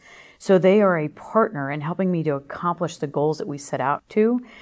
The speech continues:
So that's the way I look at I T. And I, I, and since I'm just used to, you know, knowing how agencies work, that's the way I think about it, because I'm, I'm actually hiring I T to bring that certain level of expertise to marketing.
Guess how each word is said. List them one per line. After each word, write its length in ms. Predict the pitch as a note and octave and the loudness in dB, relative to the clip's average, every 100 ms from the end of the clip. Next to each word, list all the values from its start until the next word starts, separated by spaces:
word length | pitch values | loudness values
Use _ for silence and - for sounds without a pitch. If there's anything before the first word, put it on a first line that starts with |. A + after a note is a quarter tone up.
| - | -20
So 160 | - G#3+ | -2 2
that's 280 | G3 A3 A#3+ | 4 4 2
the 80 | A#3 | 2
way 160 | G3+ | 4
I 100 | E3+ | 4
look 280 | D#3 F3 F3+ | 2 0 -2
at 120 | F#3+ | -4
I 120 | D3 | -4
T. 280 | D3+ - F#3+ | -4 -2 0
And 80 | E3 | 0
I, 320 | D#3 D#3+ D#3 - | 0 0 0 -2
I, 120 | D3 | -4
and 320 | D3 E3+ F3 | -2 -4 -4
since 220 | - C#3+ D3 | -6 -8 -6
I'm 140 | C3+ | -6
just 180 | C#3 - | -8 -8
used 220 | C#3+ C3+ | -8 -8
to, 120 | C#3+ C3 - - - _ | -12 -12 -18 -20 -20 _
you 100 | - | -8
know, 120 | D3+ C3 | -6 -2
knowing 300 | D3 D#3 D3 | -2 -2 0
how 180 | D3+ | 0
agencies 480 | C#3 D3 E3 E3 D3 | 0 0 -4 -4 -8
work, 400 | D3 F3 G3 D#3 | -2 2 2 2
that's 200 | F3 F#3 | 0 0
the 80 | G#3+ | 0
way 140 | G#3 | 0
I 80 | F3 | 0
think 280 | - - E3+ | -2 -6 -4
about 300 | F3 F#3 F#3 | 0 2 4
it, 120 | G3 | 0
because 220 | F#3+ D#3+ | -2 -4
I'm, 200 | D#3+ D3+ | -2 -2
I'm 140 | - F3 | -2 -4
actually 280 | F3+ - D#3 | -4 -4 -6
hiring 600 | - E3 E3+ F3+ F3 E3 | -4 -2 0 0 -2 -4
I 140 | D3+ | -6
T 460 | D3+ - E3 G#3 A3 - - - | -6 -4 -4 -4 -6 -14 -20 -8
to 80 | F3 | -6
bring 380 | - E3 F3 F3 | 0 0 2 0
that 360 | D3 C#3 - | -2 -4 -6
certain 360 | - - F3 D#3+ | -4 -2 -2 -2
level 240 | D3+ D3 | -2 -2
of 100 | C3+ | -4
expertise 600 | C3+ - - B2+ - D3 | -6 -8 -12 -12 -10 -12
to 100 | - | -10
marketing. 480 | B2+ A#2+ - - - | -12 -12 -14 -18 -20